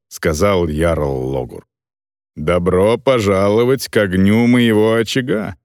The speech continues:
к моей еде и напиткам, и садитесь же за мой стол". Его улыбка стала ещё шире. Сверкнули зубы.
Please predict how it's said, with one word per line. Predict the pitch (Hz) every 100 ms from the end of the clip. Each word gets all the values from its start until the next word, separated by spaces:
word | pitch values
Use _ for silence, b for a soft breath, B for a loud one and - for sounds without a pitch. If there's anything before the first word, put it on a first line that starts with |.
| _ _
к | -
моей | 101 120 123 156
еде | 175 165 117 143 170
и |
напиткам, | 170 165 240 262 - - - 58
и | 85 151 170
садитесь | - 147 120 104 233 269 240
же | 156 120 120
за | 98 78 92
мой | 92 117 123
стол". | - - 131 139 78 - _ _ _ _ _ _ _ _ -
Его | 107 160
улыбка | 120 156 165 151 131
стала | 110 - 139 123
ещё | 123 110 - 82 76
шире. | - 69 53 - _ _ _
Сверкнули | - 110 101 - 104 98
зубы. | 85 69 64 -